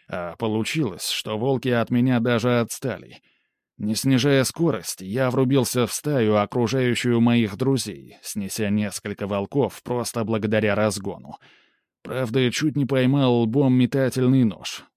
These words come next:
Увернулся чудом. Быстро вращая шашки, я начал прорубать себе дорогу, обходя друзей с тыла.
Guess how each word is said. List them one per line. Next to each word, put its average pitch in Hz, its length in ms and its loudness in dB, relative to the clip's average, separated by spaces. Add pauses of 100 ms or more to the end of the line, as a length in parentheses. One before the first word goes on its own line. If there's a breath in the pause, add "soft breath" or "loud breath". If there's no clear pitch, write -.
(120)
Увернулся 147 640 2
чудом. 78 420 -6 (960 loud breath)
Быстро 139 540 -2
вращая 131 540 2
шашки, 123 480 -4
я 98 160 -2
начал 127 420 2
прорубать 120 640 0
себе 120 280 -2
дорогу, 113 520 -2
обходя 101 520 -2
друзей 107 440 0
с - 140 -8
тыла. - 340 -16